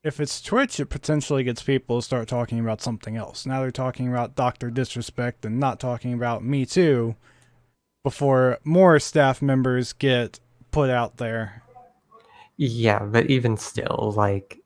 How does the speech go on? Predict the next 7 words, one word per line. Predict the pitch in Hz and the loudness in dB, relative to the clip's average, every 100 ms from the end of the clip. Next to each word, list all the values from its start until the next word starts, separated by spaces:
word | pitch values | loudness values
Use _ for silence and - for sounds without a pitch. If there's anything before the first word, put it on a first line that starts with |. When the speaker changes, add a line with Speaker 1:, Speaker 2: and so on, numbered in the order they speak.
| _ _ - | _ _ -4
Speaker 2:
then | 113 113 | 4 6
it's | 113 104 - | 4 0 -4
gonna | - 107 | 0 0
come | 101 113 104 | 2 0 0
into | 101 104 101 107 | 0 -2 -4 -6
play, | - - 101 101 | -4 0 2 2
like, | 101 101 101 - | 2 0 -2 -8